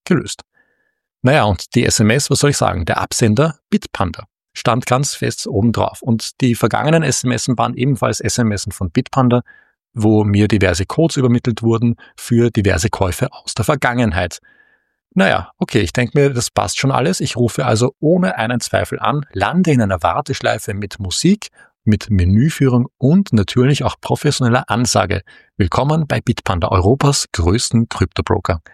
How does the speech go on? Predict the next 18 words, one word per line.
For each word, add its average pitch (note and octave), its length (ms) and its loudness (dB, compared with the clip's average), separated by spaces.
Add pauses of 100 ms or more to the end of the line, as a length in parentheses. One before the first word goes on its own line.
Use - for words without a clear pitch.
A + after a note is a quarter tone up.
(240)
Alles C3 500 0
wirkte G#2+ 400 2
komplett G2+ 640 0
offiziell. - 640 -2 (640)
Und - 140 0
da F2 80 0
haben B2 180 2
wir A2 220 4 (320)
den A#2 180 4
nächsten A#2+ 360 2
psychologischen C3 680 2
Effekt, - 520 -4
den G#2 120 0
die F#2 80 -2
Betrüger A#2+ 400 -2
geschickt - 480 -4
ausgenutzt A#2 540 -2
haben, A2 240 2